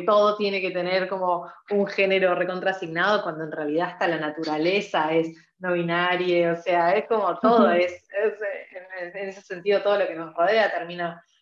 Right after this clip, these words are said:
Speaker 1: no teniendo un género asignado, y está piola como que también brindes esa comodidad,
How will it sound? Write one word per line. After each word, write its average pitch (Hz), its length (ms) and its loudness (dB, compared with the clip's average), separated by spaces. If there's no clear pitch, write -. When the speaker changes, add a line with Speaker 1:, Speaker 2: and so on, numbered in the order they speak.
Speaker 1:
no 240 100 0
teniendo 233 340 2
un 214 80 -8
género 208 280 -2
asignado, 196 580 2
y 165 60 -10
está 202 260 -2
piola 226 360 4
como 165 200 -6
que 160 80 -4
también 170 320 -8
brindes 214 340 0
esa 208 240 -2
comodidad, 170 640 0